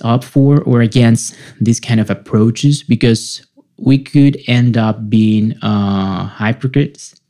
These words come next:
uh, in the sense that essentially what they're trying to aim here is to leverage on the main advantage of moving to the blockchain, which is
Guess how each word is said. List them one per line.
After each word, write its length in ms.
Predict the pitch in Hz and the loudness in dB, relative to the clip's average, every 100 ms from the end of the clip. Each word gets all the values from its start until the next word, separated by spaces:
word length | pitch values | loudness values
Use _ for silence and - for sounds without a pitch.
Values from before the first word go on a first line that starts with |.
| _ _ | _ _
uh, 340 | 113 110 107 101 | 0 2 0 2
in 120 | 110 | 2
the 80 | 110 | 2
sense 260 | 113 110 | 0 0
that 300 | 107 104 - _ _ _ _ _ _ _ _ _ _ _ _ _ _ _ | 0 -2 -4 _ _ _ _ _ _ _ _ _ _ _ _ _ _ _
essentially 640 | - - 135 135 143 143 | -8 2 4 4 2 2
what 160 | 123 113 | 2 2
they're 160 | 117 | 0
trying 340 | 110 120 113 113 | 0 0 0 0
to 240 | - 110 - | -2 -2 -2
aim 240 | 104 110 | 0 2
here 360 | 127 123 131 127 | 2 2 2 0
is 280 | - 113 110 | 0 -4 -2
to 140 | 120 | -2
leverage 440 | 104 107 107 113 - | 0 0 0 -4 -4
on 300 | 110 104 104 | -2 0 0
the 360 | 101 98 95 110 _ _ 110 | 0 -2 -4 -8 _ _ -2
main 240 | 110 117 | 0 2
advantage 520 | 110 104 107 107 - | 0 0 0 0 -2
of 240 | 101 101 104 | -2 -2 -2
moving 260 | 104 101 | -2 0
to 140 | 101 101 | -2 -4
the 120 | 98 | -4
blockchain, 600 | 98 101 - - 101 101 | -2 -4 -6 -8 -6 -4
which 180 | 101 110 | -4 -4
is 240 | 104 - | -6 -10